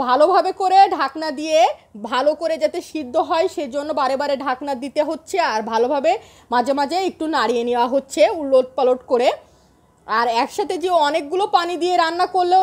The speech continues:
এটা একদম নরম ঘুটে যাবে, তখন আর খেতে মজা লাগবে না। তো পানিটা একদম শুকিয়ে এসেছে, আরও পানিটা শুকনো করে নেওয়া হবে, একদম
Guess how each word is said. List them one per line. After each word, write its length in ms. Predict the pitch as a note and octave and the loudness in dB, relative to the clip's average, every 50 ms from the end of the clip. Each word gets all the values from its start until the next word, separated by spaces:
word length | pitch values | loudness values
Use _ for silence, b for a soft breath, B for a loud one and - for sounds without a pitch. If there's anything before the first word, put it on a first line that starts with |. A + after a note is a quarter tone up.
| F4+ D4+ | 2 2
এটা 140 | C4+ E4+ D#4+ D4 C#4 | 0 0 -2 -2 -2
একদম 320 | B3 A#3+ A#3 B3 D#4 E4+ F#4 F#4 E4 | -4 -4 -2 0 0 0 0 0 0
নরম 320 | C#4+ C#4 C#4 C#4 D4+ E4+ G4 C5+ - b b b b b b b b | 2 2 4 4 4 2 2 -2 -12 b b b b b b b b
ঘুটে 280 | G3 C4 D#4+ - D#4+ D4 C#4 | -6 -4 -4 -4 -4 -2 0
যাবে, 200 | D4 C4+ B3 E4 G#4 - D4 | 0 2 2 0 0 2 0
তখন 220 | D4+ D4 - E4 D4+ | 0 -2 -4 -6 -4
আর 80 | D#4+ F#4 - | -4 -6 -6
খেতে 220 | - D#4 D4 - D4+ D4 C4+ | -6 -8 -6 -6 -4 -4 -2
মজা 200 | C4 A#3 B3 C4 B3+ | -2 0 0 0 0
লাগবে 260 | B3 A#3+ A3 A3 C4 B3+ C4 | 0 0 -2 -2 -2 -2 -2
না। 60 | C#4 F4+ C5 b b b b b b b b | -4 -6 -6 b b b b b b b b
তো 60 | D4+ D4 D4 D4 | 0 0 2 2
পানিটা 340 | D#4 C4+ C#4+ D4 C#4+ F4+ F4 F4 F4 E4 D#4+ | 0 0 -2 -2 -2 0 0 0 2 0 0
একদম 280 | C#4+ C4 B3 B3+ F4 F#4+ F#4+ - | -2 -2 -2 0 0 0 0 -2
শুকিয়ে 360 | - E4+ C#4+ - - G4+ E4+ E4 | -4 -4 -2 2 2 2 2 0
এসেছে, 320 | E4 F#4 - - - E4 C#4+ D#4 A#4 D5+ - _ - A3+ A#3+ | -2 -4 -6 -4 0 2 2 2 2 0 -4 _ -10 -6 -2
আরও 140 | B3+ C#4 E4+ G#4+ - F4+ | 0 0 0 0 0 -2
পানিটা 260 | D#4 D#4 D#4+ - E4 - - | -2 0 0 0 -2 -2 -2
শুকনো 260 | - D4+ - D#4+ D#4 D#4+ - | -6 -8 -6 -6 -6 -4 -2
করে 140 | E4 D#4+ D#4 D4+ | -2 -2 -2 -2
নেওয়া 180 | D4 D4 C#4+ C#4 D4 | -2 -2 -2 -2 -2
হবে, 220 | D4+ B3 C4+ D4 E4+ C#5+ B B B B B B B B B3 B3 | -2 2 4 4 4 4 B B B B B B B B -2 -2
একদম 520 | B3 A#3 A3+ A3 - - D#4+ D#4+ C#4 C4+ | -2 -2 -6 -14 -8 -2 2 2 4 4